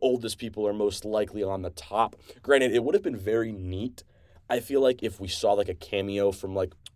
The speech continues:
Grand Moff Tarkin, to where, like, he's leading all of these commanders,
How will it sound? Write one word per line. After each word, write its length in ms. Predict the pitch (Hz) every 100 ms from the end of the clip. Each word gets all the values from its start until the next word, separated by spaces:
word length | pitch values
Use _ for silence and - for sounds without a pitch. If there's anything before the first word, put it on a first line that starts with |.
| -
Grand 280 | 95 107 107
Moff 240 | 101 98 87
Tarkin, 520 | 98 98 95 131 135 - _ -
to 100 | -
where, 100 | 117
like, 120 | 95
he's 420 | - - 117 127 117
leading 260 | 120 113
all 140 | 113 113
of 100 | 107
these 160 | 113
commanders, 580 | - 113 120 117 120 117